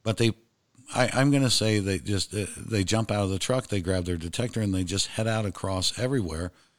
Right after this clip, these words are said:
without any real plan. I, do you, I plan, when I'm going to go detecting, I pretty well have a plan of what I'm going to do. Are you the same way?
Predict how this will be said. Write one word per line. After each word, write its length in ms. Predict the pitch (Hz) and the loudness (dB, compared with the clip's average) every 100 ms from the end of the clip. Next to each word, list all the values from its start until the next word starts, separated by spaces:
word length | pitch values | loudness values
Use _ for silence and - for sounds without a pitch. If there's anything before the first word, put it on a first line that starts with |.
| _ _ _ _ _ _ _ - | _ _ _ _ _ _ _ 0
without 460 | 113 104 123 - - | 2 4 2 2 0
any 220 | 120 113 | 2 2
real 260 | 90 113 117 | 2 2 0
plan. 500 | - 123 139 80 64 - | -2 -2 -2 -2 -8 -8
I, 240 | 98 95 92 - 127 | -2 -2 -2 -8 -2
do 120 | 123 | 2
you, 380 | 156 202 208 170 - - - - _ - | 4 4 4 0 -8 -20 -20 -20 _ 0
I 200 | 147 202 | 2 2
plan, 680 | - 117 117 87 69 60 - _ _ _ - | 2 2 4 4 2 -4 -14 _ _ _ -2
when 180 | 117 113 | 2 4
I'm 240 | 127 160 | 6 6
going 220 | 147 139 110 | 6 4 4
to 80 | 98 | 4
go 180 | 98 | 2
detecting, 560 | 90 82 92 78 76 80 | 2 0 0 -2 -4 -2
I 160 | 110 139 | -2 -2
pretty 320 | - 113 104 | 0 0 2
well 240 | 87 85 | 2 0
have 260 | 80 87 82 | 0 0 -2
a 80 | 76 | -6
plan 440 | - 92 90 87 | -4 0 2 2
of 160 | 80 73 | -2 -2
what 260 | 87 87 | -2 0
I'm 160 | 85 80 | 0 -2
going 280 | 76 78 73 | -2 -4 -4
to 100 | 71 | -6
do. 300 | 67 - - | -8 -10 -4
Are 80 | 107 | 0
you 140 | 127 165 | 2 2
the 100 | 151 | 0
same 320 | - 139 139 | 0 0 0
way? 220 | 135 | -2